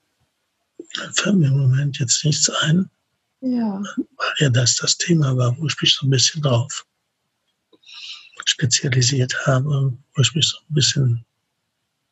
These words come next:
Speaker 1: wo ich so ein bisschen drüber meditiert und nachgedacht habe.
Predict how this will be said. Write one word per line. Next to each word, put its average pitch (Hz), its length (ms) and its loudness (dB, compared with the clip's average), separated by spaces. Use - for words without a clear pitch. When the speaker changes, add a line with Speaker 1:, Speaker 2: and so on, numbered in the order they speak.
Speaker 1:
wo - 80 -12
ich - 80 2
so - 180 -6
ein 160 340 0
bisschen 139 340 2
drüber 135 320 0
meditiert 147 580 -2
und - 200 -12
nachgedacht - 600 0
habe. 156 380 0